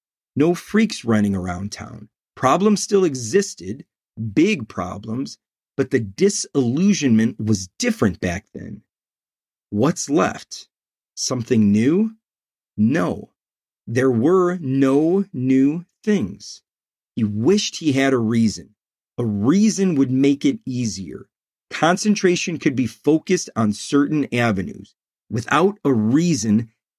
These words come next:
everything had to be pursued. Ray spent the rest of the day meeting periodically with most members of his team. He started to go through the boxes of things from the apartment,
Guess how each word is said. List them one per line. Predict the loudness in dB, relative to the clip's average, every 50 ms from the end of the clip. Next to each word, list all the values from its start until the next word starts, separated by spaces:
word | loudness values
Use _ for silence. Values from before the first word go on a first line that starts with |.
| _
everything | 0 2 2 2 2 2 0 0 0 -2 -2 0 0 0
had | -2 -2 -4 -2 -2 -2 -4 -6 -8
to | -10 -10 -10
be | -6 -2 0 2 2 2 0 0 -4
pursued. | -4 -4 -4 -4 -4 -10 -10 -4 0 0 0 0 -2 -10 -16 -18 _ _ _ _ _ _ _ _ _ _ _ _ _ _ _ _ _ _ _ _
Ray | 2 2 2 2
spent | 0 0 0 0 2 2
the | 0 0
rest | 2 2 0 0 -2 -4 -6
of | -4 -2
the | -2 0
day | 0 2 2 2 2 0 0 -2 -6 _
meeting | 0 2 2 2 2 2 2 2 2 0
periodically | 0 0 0 2 2 2 2 0 0 0 -2 -2 -4 -4 -2 -2
with | -2 -2 -4 -2 -2
most | 0 2 2 2 2 0 -2 -8 -14 _ -4
members | -2 0 0 2 2 2 2 2 0 0
of | -2 -4
his | -4 -4 -6 -8
team. | -6 -6 -6 -6 -6 -14 -18 _ _ _ _ _ _ _ _ _ _ -6
He | -6
started | -2 0 2 2 4 2 2 2
to | 2
go | 2 2 0
through | 0 0 -2 -2 0
the | -2 -4
boxes | -2 -2 0 0 0 -2 -2 -6 -8 -8 -8 -10 -10 -10
of | -10 -10 -10
things | -10 _ -2 0 2 2 2 2 0 0 -2 -4 -8 -10 -2
from | 2 2 4 4
the | 4 2
apartment, | 0 -2 -2 0 0 0 0 -2 -6 -12 -12 -14